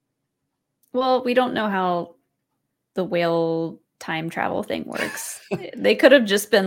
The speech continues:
Speaker 2: It's
Speaker 1: like,
Speaker 2: just hyperspace.
Speaker 1: really quick. I
Speaker 2: It's
Speaker 1: don't
Speaker 2: not,
Speaker 1: know.
Speaker 2: it's time travel.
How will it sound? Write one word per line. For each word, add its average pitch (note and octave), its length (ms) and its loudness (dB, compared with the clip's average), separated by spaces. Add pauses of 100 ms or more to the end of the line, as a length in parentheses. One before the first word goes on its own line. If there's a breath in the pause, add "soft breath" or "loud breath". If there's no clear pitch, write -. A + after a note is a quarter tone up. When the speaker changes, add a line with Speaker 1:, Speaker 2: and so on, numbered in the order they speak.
Speaker 2:
It's F3+ 80 6
Speaker 1:
like, F3 60 4
Speaker 2:
just F4 160 6
hyperspace. G#2 800 0 (240)
Speaker 1:
really F#3+ 280 0
quick. - 600 -2 (400)
I - 40 0
Speaker 2:
It's G3+ 120 0
Speaker 1:
don't - 160 4
Speaker 2:
not, C4 60 -4
Speaker 1:
know. D#4+ 140 -6
Speaker 2:
it's - 120 -10 (380)
time A#2+ 100 -10
travel. G#2 480 -10